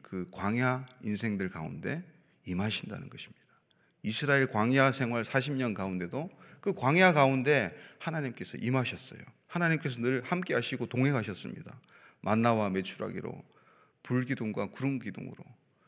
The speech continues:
또 갖가지 사건과 갖가지 말씀으로 하나님께서는 또 그 가운데 성막을 짓게 하심으로, 성막에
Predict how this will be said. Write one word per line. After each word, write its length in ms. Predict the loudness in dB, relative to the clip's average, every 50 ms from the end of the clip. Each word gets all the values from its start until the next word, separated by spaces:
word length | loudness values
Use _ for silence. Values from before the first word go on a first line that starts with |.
| _ _
또 100 | -12 -10
갖가지 460 | -8 -6 -6 -6 -2 0 0 2 2 0
사건과 600 | -2 -4 -6 -8 -6 -6 -6 -6 -6 -6 -8 -8
갖가지 440 | -8 -8 -10 -6 -2 -2 -2 0 0
말씀으로 760 | 2 2 4 4 2 0 -4 -6 -6 -6 -6 -8 -8 -10 -12 -16 _ _ _ _ _ _ _ _ _ _ -12
하나님께서는 840 | -8 -6 -4 -4 -4 -6 -6 -8 -8 -8 -8 -8 -8 -8 -10 -10 -14 -18 _ _ -10
또 140 | -8 -8 -8
그 180 | -4 -6 -6 -4
가운데 420 | -4 -4 -4 -2 -2 -2 -2 -2
성막을 520 | -2 0 0 0 0 2 0 0 0 0
짓게 280 | -2 -2 -6 -6 -6 -6
하심으로, 420 | -6 -6 -6 -8 -10 -12 -12 -12
성막에 760 | -10 -8 -4 -4 -2 -2 -2 -2 -2 0 -2 -2 -2 -4 -8